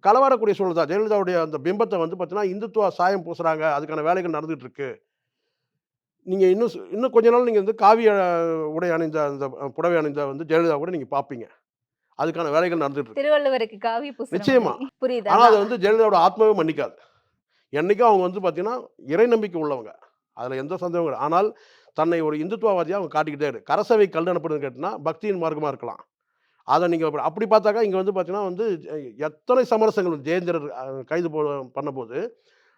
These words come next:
Speaker 1: உலக அளவுல வந்து, வந்து பிரஷர் வந்துச்சு அவங்களுக்கு. உலகத்துல எந்த மூலையில இருந்து எல்லாரும் வந்து பாத்தீங்கன்னா வந்து, இவரை வந்து ஒரு கட்டத்துல வந்து, அந்த இணைப்பையே துண்டிச்சிட்டாங்க. கை, அந்த தொலைபேசி இணைப்பையே.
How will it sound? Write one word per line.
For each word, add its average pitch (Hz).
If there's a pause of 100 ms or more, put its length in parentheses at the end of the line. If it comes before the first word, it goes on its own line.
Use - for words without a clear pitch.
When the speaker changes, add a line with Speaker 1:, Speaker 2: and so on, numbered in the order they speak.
(140)
Speaker 1:
உலக 240
அளவுல 247
வந்து, 190
வந்து 170
பிரஷர் 160
வந்துச்சு 120
அவங்களுக்கு. 95 (280)
உலகத்துல 185
எந்த 196
மூலையில 220
இருந்து 202
எல்லாரும் 185
வந்து 165
பாத்தீங்கன்னா 160
வந்து, 156 (460)
இவரை 139
வந்து 131 (360)
ஒரு 151
கட்டத்துல 170
வந்து, 175 (260)
அந்த 120 (320)
இணைப்பையே 180
துண்டிச்சிட்டாங்க. 156 (360)
கை, 131
அந்த 123
தொலைபேசி 143
இணைப்பையே. 131